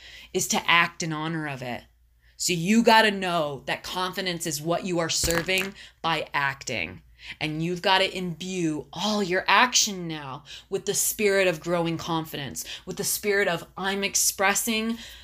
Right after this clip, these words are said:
consciousness here. Who am I to say no?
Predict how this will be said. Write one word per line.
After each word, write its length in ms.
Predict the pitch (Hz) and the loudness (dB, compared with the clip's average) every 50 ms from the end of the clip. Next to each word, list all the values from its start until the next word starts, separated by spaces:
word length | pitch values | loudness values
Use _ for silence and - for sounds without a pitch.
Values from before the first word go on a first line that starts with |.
| - _ - | -20 _ -10
consciousness 1200 | - - - 185 208 202 208 220 208 - - 185 170 - - - 160 151 147 147 - - - - | -8 -6 0 2 4 4 4 4 2 2 0 0 -2 -2 -4 -4 -6 -8 -6 -6 -6 -8 -8 -8
here. 400 | 175 160 131 - - - - - - _ - _ _ _ _ _ _ _ _ _ _ | -6 -6 -4 -4 -6 -8 -10 -14 -20 _ -20 _ _ _ _ _ _ _ _ _ _
Who 280 | - - 240 254 254 254 | 2 4 6 8 10 10
am 160 | 254 240 240 | 12 10 10
I 460 | 240 240 214 214 220 247 262 247 226 | 10 8 2 2 4 6 6 6 6
to 120 | 208 214 196 | 4 2 0
say 460 | - - - - 226 208 208 202 175 | 0 -2 -2 0 0 0 0 0 -2
no? 680 | 165 160 151 151 156 156 156 151 143 139 127 123 120 | -2 -4 -4 -4 -6 -6 -6 -6 -6 -8 -8 -10 -12